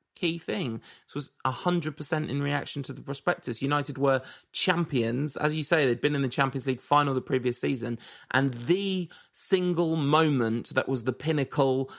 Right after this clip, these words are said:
of the anti-Glazer process at Manchester United was a four nil Champions League quarter-final win over A C Milan. So you can, oh God, it drives me up the wall. And I think,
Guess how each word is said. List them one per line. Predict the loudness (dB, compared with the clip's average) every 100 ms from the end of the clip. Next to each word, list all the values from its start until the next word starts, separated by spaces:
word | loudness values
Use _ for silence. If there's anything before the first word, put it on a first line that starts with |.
| -2
of | 2 4 2 -4
the | -2 2
anti-Glazer | 2 2 0 0 4 4 0
process | 2 2 2 0 -2 -2
at |
Manchester | 0 0 -2 -6
United | -4 -4 -4 -6
was | -8 -4
a | -4
four | -4 -10 2 2 4 2
nil | 4 4 4 6 4 2 -2 -8 -10
Champions | -4 0 2 2 2 0 2 2
League | 2 0 -6 -2
quarter-final | 0 0 -2 -4 2 4 4 2 2
win | 2 2 0 -4 -8 0
over | 2 4 6 6
A | 4
C | 2 0
Milan. | 2 4 4 2 -2 -10 _ -20 -20
So | -2 4 6 4 2 -4
you | -8 -8
can, | -4 0 0 -2 _ _ -20 -20 _ _ _
oh | 4 4 4 0
God, | 2 2
it | 2
drives | 2 2 2
me | -2
up | -2
the | 0
wall. | 2 2 2
And | 4
I | 4
think, | 4 0 -2